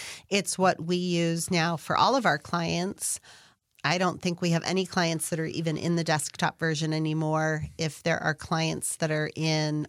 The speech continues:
other accounting software programs, we generally will identify that if they wanna stay in that accounting program, we'll help them find another professional, but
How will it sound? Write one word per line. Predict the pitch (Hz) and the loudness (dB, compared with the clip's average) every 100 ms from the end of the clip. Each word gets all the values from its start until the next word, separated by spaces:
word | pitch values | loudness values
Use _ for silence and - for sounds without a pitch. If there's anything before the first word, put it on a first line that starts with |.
| - | 0
other | 160 165 165 156 156 - | 0 2 2 2 0 -2
accounting | - 185 180 180 | 0 2 2 2
software | 175 180 170 - - 175 165 | 2 2 2 0 -4 -2 -2
programs, | - 185 170 180 170 165 160 156 - - - - - - - 156 | 0 -2 0 2 2 2 2 -2 -4 -12 -14 -16 -20 -20 -6 0
we | 180 | 0
generally | 139 180 160 165 165 170 | 2 2 4 2 2 2
will | 160 | 2
identify | 156 156 151 175 196 247 233 | 2 2 2 2 2 2 2
that | 196 - | 0 0
if | |
they | 165 | 0
wanna | 151 165 | 2 0
stay | 151 - 156 | 0 0 0
in | 165 | 0
that | 175 - _ - | 0 -4 _ -10
accounting | 143 196 196 226 | -2 2 2 2
program, | 214 233 220 208 | 0 0 2 2
we'll | 147 | 2
help | 143 185 | 2 0
them | 170 156 | 0 -2
find | - 160 156 165 165 | 0 0 2 2 0
another | 156 156 156 156 | 2 2 0 -2
professional, | 156 147 - 170 - 214 226 220 | -2 -4 -2 -2 0 0 0 0
but | 156 | -2